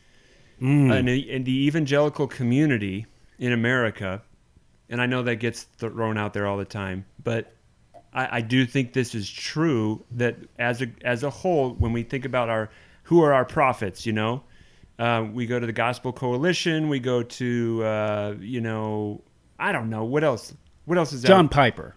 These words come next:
Speaker 2: John Piper, you know, Billy Graham, Franklin Graham. Um,
Speaker 1: Ooh.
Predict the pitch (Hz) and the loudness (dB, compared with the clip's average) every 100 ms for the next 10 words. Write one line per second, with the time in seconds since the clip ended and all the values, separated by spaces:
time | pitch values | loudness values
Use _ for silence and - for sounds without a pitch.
0 | - 151 170 151 160 160 170 160 156 151 | -2 0 2 0 0 0 0 2 2 0
1 | 151 - - - - - 135 127 131 160 | -4 -18 -20 -20 -20 -6 -2 2 6 6
2 | 170 139 139 143 143 139 - 139 147 151 | 6 6 4 6 4 2 0 0 2 2
3 | 143 135 139 139 139 139 - - 135 131 | 2 4 4 4 2 -2 -8 -2 2 4
4 | 127 120 120 117 117 101 85 | 2 0 -2 0 2 0 -4